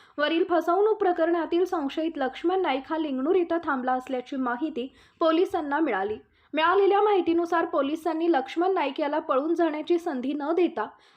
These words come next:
तात्काळ ताब्यात घेतले व उर्वरित दोघांना सुद्धा स्थानिक गुन्हे अन्वेषणच्या पोलिसांनी ताब्यात घेतले. सदर गुन्ह्यातील आणखीन संशयित निलेश चौगुले, अर्जुन पाटोळे व अन्य साथीदार यांच्यामार्फत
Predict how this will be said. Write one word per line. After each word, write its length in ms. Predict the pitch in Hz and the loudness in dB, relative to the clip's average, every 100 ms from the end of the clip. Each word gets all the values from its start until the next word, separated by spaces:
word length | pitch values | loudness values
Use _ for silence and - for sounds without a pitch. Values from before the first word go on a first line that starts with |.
| - | -2
तात्काळ 400 | 311 302 330 349 349 | -2 0 0 0 0
ताब्यात 380 | 262 269 277 | 0 0 -4
घेतले 260 | 254 330 320 | -2 0 0
व 100 | 339 | 2
उर्वरित 440 | 370 277 254 302 | 2 0 -2 -2
दोघांना 480 | 320 269 240 302 359 | 0 0 0 -2 0
सुद्धा 340 | 403 349 277 339 | 0 0 0 -2
स्थानिक 360 | 349 277 285 | 0 -2 -2
गुन्हे 260 | 247 262 359 | -4 -2 -2
अन्वेषणच्या 600 | 339 254 269 294 269 302 | -2 -2 -2 -4 -2 -4
पोलिसांनी 600 | 302 240 247 269 247 277 311 | -2 -4 -4 -8 -8 -6 -2
ताब्यात 260 | 240 214 | -2 -2
घेतले. 360 | 208 240 226 214 - _ _ _ - | -2 -2 -2 -6 -10 _ _ _ -2
सदर 260 | 339 330 349 | 0 2 2
गुन्ह्यातील 440 | 339 330 349 415 | 0 0 2 4
आणखीन 380 | 359 294 339 392 | 2 0 0 0
संशयित 500 | 381 294 277 330 330 | 0 -4 -2 -2 -2
निलेश 400 | 294 269 285 - | -2 -2 -4 -4
चौगुले, 380 | 349 320 302 311 | -2 -2 -2 0
अर्जुन 440 | 349 262 262 294 | 0 -2 -4 -6
पाटोळे 460 | 302 277 262 277 285 | 0 0 2 0 0
व 100 | 339 | 0
अन्य 260 | 269 262 320 | 0 -4 -4
साथीदार 480 | 330 254 254 262 | -4 -4 -2 -2
यांच्यामार्फत 720 | 285 240 233 254 240 240 302 | -2 -4 -4 -6 -6 -6 -4